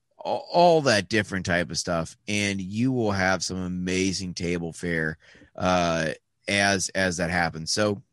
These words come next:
one thing that I like to push kinda early on is you don't have to wait until it's sixty-five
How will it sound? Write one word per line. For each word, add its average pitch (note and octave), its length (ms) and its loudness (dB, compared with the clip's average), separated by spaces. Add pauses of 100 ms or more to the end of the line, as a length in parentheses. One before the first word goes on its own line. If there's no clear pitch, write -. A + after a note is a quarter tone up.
(1120)
one B2 440 0
thing C#3+ 280 0
that A2+ 120 6
I G#2 80 6
like G#2 220 2
to F#2 100 -6
push - 500 0 (420)
kinda A#2 320 2
early G2+ 400 2
on F2+ 360 0
is F2 560 -2 (800)
you G#2+ 240 -2
don't D3+ 500 2 (200)
have G#2+ 600 0
to G#2 120 0
wait E2 800 -2 (680)
until G2+ 460 2
it's - 420 -2
sixty-five F#2+ 1160 0